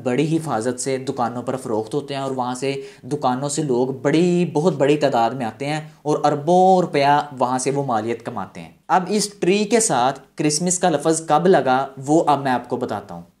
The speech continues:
असल में हुआ ये कि एक राहिब था, वो ईसाइयों की तालीमात दे रहा था, एक गाँव में, एक कस्बे में खड़ा। जब उसने अपना खिताब ख़त्म कर लिया तो खिताब ख़त्म करने के बाद एक दरख्त था वहाँ पर जिसका नाम था शाह बलोत।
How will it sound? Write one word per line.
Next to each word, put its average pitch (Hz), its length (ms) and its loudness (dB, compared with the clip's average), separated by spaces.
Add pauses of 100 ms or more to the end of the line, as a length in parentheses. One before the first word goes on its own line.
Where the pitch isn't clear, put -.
(100)
असल 208 260 0
में 220 140 4
हुआ 147 280 4
ये 143 300 0
कि 180 200 0
एक 156 220 0
राहिब 143 400 0
था, 120 400 -6 (140)
वो 147 180 -4
ईसाइयों 147 380 -2
की 156 100 -6
तालीमात 131 500 0
दे 113 200 -2
रहा 87 140 -6
था, 90 280 -12
एक 139 180 0
गाँव 131 260 0
में, 143 160 -4
एक 135 140 -6
कस्बे 139 260 -2
में 135 140 -6
खड़ा। 85 260 -8 (260)
जब 160 180 2
उसने 160 220 -2
अपना 151 340 0 (160)
खिताब 131 380 2
ख़त्म 143 300 -2
कर 139 160 -2
लिया 113 320 -4 (320)
तो 147 60 -2
खिताब 156 360 2
ख़त्म 160 280 -6
करने 151 280 -2
के 151 100 -4
बाद 139 360 0
एक 139 300 2
दरख्त 143 340 -4
था 160 120 -6
वहाँ 151 240 -2
पर 156 180 -4
जिसका 143 320 -6
नाम 127 200 -4
था 151 160 -2
शाह 139 340 -2
बलोत। 104 440 -4